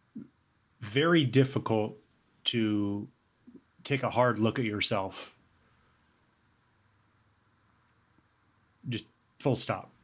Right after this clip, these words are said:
Um, because we're flawed. So,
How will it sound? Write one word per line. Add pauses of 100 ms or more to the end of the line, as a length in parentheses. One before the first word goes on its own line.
(320)
Um, (2000)
because (340)
we're
flawed. (640)
So,